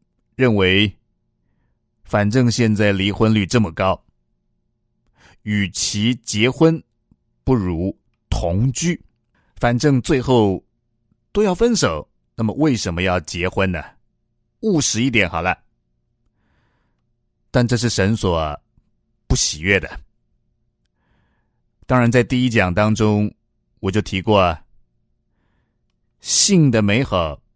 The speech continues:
神将性的美好的赐福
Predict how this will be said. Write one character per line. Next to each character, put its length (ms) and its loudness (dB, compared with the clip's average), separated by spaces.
神 240 -2
将 180 4
性 200 2
的 100 2
美 180 0
好 260 -2
的 300 0
赐 340 -4
福 400 -6